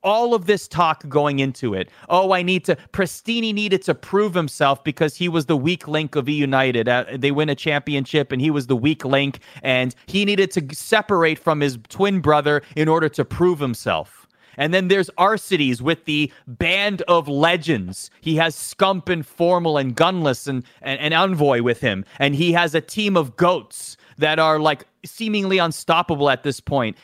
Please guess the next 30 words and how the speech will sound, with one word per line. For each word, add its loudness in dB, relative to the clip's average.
And -4
Prestini -2
is, 0
uh, -2
uh, -6
surrounded 0
by 2
young 0
players 2
and -2
players 0
who 2
have 0
made 0
name 0
for -6
themselves, -2
but 0
not 0
nearly 2
to -8
the 0
level 0
of 0
Chicago. -2
And -4
now 2
Prestini -2
has 2
the, 2